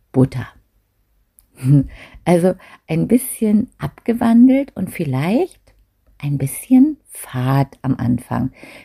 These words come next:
Vielleicht fehlt dir so ein bisschen das Salz und du denkst, hm, irgendwie hast du ein bisschen mehr erwartet. Das Spannende beim Slow Sex ist, dass es Zeit braucht, dich da voll rein zu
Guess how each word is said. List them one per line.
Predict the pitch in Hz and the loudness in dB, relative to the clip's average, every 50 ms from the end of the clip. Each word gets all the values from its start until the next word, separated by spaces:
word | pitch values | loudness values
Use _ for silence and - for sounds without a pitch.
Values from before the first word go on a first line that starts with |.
| _ | _
Vielleicht | _ - 147 143 143 175 185 - - | _ -2 0 0 0 0 -2 -6 -14
fehlt | - - 190 180 180 | -8 -4 -2 -2 -2
dir | 190 180 | -2 -4
so | 160 165 | -4 -2
ein | 156 147 143 | -2 -2 -2
bisschen | 151 151 - - 165 151 | -4 -4 -6 -6 -4 -2
das | 143 143 135 - | -2 -2 -2 0
Salz | 131 120 160 190 285 - - - - - _ _ _ - - - - _ _ _ _ _ _ _ _ - | -2 0 2 0 0 -2 -4 -14 -14 -14 _ _ _ -20 -20 -20 -20 _ _ _ _ _ _ _ _ -4
und | 180 170 165 165 170 170 165 - - | -2 0 0 2 0 0 -2 -2 -4
du | 165 139 | -4 0
denkst, | - 143 147 156 160 165 - - - - - _ - | 0 0 0 0 -2 -6 -10 -18 -20 -20 -20 _ 0
hm, | 143 143 143 139 131 113 101 - _ _ _ _ _ _ _ _ _ _ _ - - | 4 6 6 8 6 4 2 -2 _ _ _ _ _ _ _ _ _ _ _ -14 -4
irgendwie | - 135 139 160 175 175 175 - 170 165 160 | 0 0 2 2 0 -2 -2 -2 -4 -2 -2
hast | 151 147 - - | -4 -6 -6 -6
du | 170 | -6
ein | 156 | -6
bisschen | 151 151 - - 151 143 131 | -6 -6 -6 -2 0 2 2
mehr | 127 131 160 165 | 2 2 0 -2
erwartet. | - 127 - 117 117 117 - _ - - - _ _ _ - _ _ - - - - - - - - - _ | -6 -6 -6 -6 -8 -8 -10 _ -14 -18 -18 _ _ _ -20 _ _ -20 -20 -20 -20 -20 -20 -20 -20 -20 _
Das | - 147 - - - - _ - | -14 -12 -12 -12 -14 -16 _ -20
Spannende | - - - - - 175 196 226 262 262 254 240 220 | -20 -18 -14 -8 -4 0 4 6 8 8 8 6 4
beim | 202 - 170 170 165 | 2 -4 -6 -6 -8
Slow | - - - 190 208 247 | -10 -10 -10 -6 -6 -6
Sex | 262 - - 165 151 - - - | -8 -10 -14 -14 -14 -14 -16 -14
ist, | - 175 208 262 - - - _ - | -10 -10 -10 -10 -10 -14 -20 _ -14
dass | 160 170 190 196 - - | -10 -10 -10 -10 -10 -10
es | 208 196 - - - _ _ _ - - | -10 -10 -8 -10 -14 _ _ _ -14 -12
Zeit | - - 139 156 160 185 233 240 _ _ _ - | -10 -6 -4 -4 -2 -2 -4 -4 _ _ _ -20
braucht, | 202 - 190 185 190 190 190 196 - - _ _ - - - - _ _ _ _ - | -14 -10 -8 -4 -2 -2 -4 -4 -8 -14 _ _ -20 -20 -20 -20 _ _ _ _ -14
dich | 175 - - - | -14 -14 -14 -10
da | - 165 156 156 | -8 -6 -6 -6
voll | - - - - - 165 170 180 175 165 - | -8 -12 -16 -8 -4 -2 0 0 -2 -2 -2
rein | 139 131 127 143 160 160 165 | -2 -2 0 0 -2 -2 -6
zu | - - - - 170 160 156 151 147 147 147 | -8 -14 -10 -6 -4 -2 0 0 -2 -2 -4